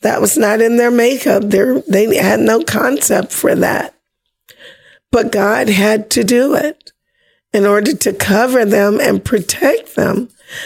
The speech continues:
The Lord noted in, uh, Genesis, and I believe it's the, uh, third chapter, verse twenty-two,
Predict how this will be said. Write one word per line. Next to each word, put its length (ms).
The 100
Lord 340
noted 840
in, 320
uh, 320
Genesis, 1000
and 100
I 140
believe 480
it's 280
the, 340
uh, 280
third 320
chapter, 500
verse 420
twenty-two, 1040